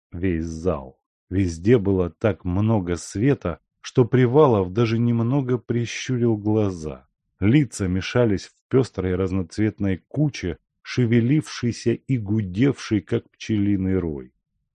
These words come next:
Больше всего Привалова поразил самый зал. Он даже не узнал его. Экзотическая зелень по углам,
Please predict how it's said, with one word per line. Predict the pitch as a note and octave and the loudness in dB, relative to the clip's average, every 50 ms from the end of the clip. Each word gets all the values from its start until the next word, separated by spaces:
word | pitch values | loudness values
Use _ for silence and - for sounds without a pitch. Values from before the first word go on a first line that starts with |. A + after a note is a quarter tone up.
| _ _ _ _ | _ _ _ _
Больше | - G2 F#2 A2+ B2+ A2 - - G2+ | -2 4 6 6 6 6 4 0 -4
всего | F2+ - - - G2 F2+ A#2 C#3+ | -6 -4 -2 -2 2 4 4 4
Привалова | A2 - G2 F#2 F2 F#2 A#2 C3 A#2+ G#2+ G2 G2+ F#2+ | 4 2 0 0 2 4 4 6 4 4 4 2 0
поразил | - - G#2 F#2+ G2 F#2 F2+ D#2+ D#2+ F2+ G#2 A2 A2+ G2+ - _ _ _ | 2 2 2 4 4 2 2 0 0 0 0 0 0 -2 -6 _ _ _
самый | - - - G#2 F#2+ F2+ G2 G2+ | -2 2 2 2 4 4 2 2
зал. | G2+ G2+ G#2+ A2 F#2 D#2 C#2 C2 - _ _ _ _ _ _ _ _ | 2 2 2 2 2 2 -2 -6 -10 _ _ _ _ _ _ _ _
Он | - A#2 A2 G2 | 2 2 2 4
даже | G2+ G#2+ G#2 F#2+ G2+ G#2 | 4 4 4 4 4 4
не | G#2 G2+ G#2 | 4 4 4
узнал | G#2 G#2+ G#2+ G2+ F#2 F#2+ G#2 G#2 G2 F2+ D#2 D2 | 2 2 0 0 -2 -2 -2 -2 -2 -2 -4 -6
его. | C#2+ C#2+ D2 C#2+ C2+ C2 B1+ - _ _ _ _ _ _ _ _ _ | -10 -12 -14 -16 -18 -20 -20 -20 _ _ _ _ _ _ _ _ _
Экзотическая | - G#2 F#2+ F#2 G2+ G#2 - - - D3 - - A#2+ - - - A2+ G#2+ G#2 | -6 -4 0 2 0 0 0 -2 -4 -4 -2 -2 -4 -6 -4 -2 0 2 2
зелень | G2+ F2+ E2+ G2 A#2+ C3 B2 A2+ G2+ F#2 | 2 2 2 2 4 4 4 2 0 -2
по | E2+ - G#2 | -2 -2 0
углам, | G2 F#2+ F#2 F2+ E2 D#2 F2+ F#2 A2 B2 B2+ A2 G2 E2+ | 0 2 0 0 0 0 2 4 4 4 4 2 -2 -4